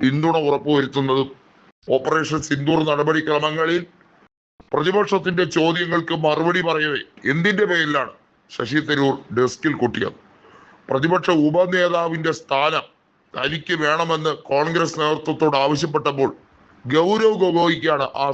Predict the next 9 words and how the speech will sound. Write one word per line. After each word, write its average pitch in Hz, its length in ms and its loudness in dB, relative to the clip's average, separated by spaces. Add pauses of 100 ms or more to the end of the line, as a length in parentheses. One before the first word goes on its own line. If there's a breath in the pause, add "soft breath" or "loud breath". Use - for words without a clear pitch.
സ്ഥാനം 135 380 0
കൊടുത്തത്. 117 320 -8 (580)
രാഹുൽ 135 500 -2
ഗാന്ധി 147 260 -4
പ്രതിപക്ഷ 147 380 -4 (100)
നേതാവും 147 400 0 (640 soft breath)
അസാമിൽ 160 440 -2 (100)
നിന്നുള്ള 151 280 -2 (680)
മുൻ 165 120 4